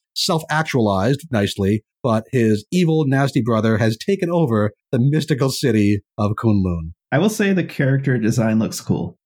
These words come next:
Speaker 2: So I'll give him props on that. It's a cool looking Iron Fist costume, but he seems, like, redundant with Shang-Chi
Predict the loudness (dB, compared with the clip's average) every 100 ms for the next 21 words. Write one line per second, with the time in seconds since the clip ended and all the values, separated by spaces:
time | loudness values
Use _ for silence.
0 | -8 -2 0 2 2 2 0 -2 -2 -2
1 | 0 0 0 -2 -2 -2 0 0 0 0
2 | 0 0 -2 -6 -4 -2 0 -2 -2 -2
3 | -2 0 0 0 0 -2 0 2 2 0
4 | 0 -2 -4 _ -2 0 0 0 0 -2
5 | -2 0 0 0 0